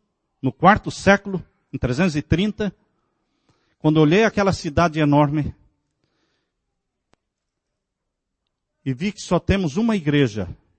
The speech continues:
adventista ali, uma só igreja em todo o país, e só dentro de Istambul existem três mil mesquitas.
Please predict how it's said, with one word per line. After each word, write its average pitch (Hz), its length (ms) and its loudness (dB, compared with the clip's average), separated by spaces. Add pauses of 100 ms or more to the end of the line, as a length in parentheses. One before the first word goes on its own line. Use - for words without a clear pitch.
(560)
adventista 123 640 -6
ali, 113 320 -6 (680)
uma 214 220 2
só 170 220 -2
igreja 165 480 0
em 180 140 -2
todo 240 420 6
o 190 40 -2
país, - 720 -8 (920)
e 143 80 -4
só - 600 -2
dentro 190 440 0
de 170 100 -12
Istambul 175 720 0
existem 180 480 -6 (320)
três 262 480 4
mil 185 400 4
mesquitas. - 1120 -4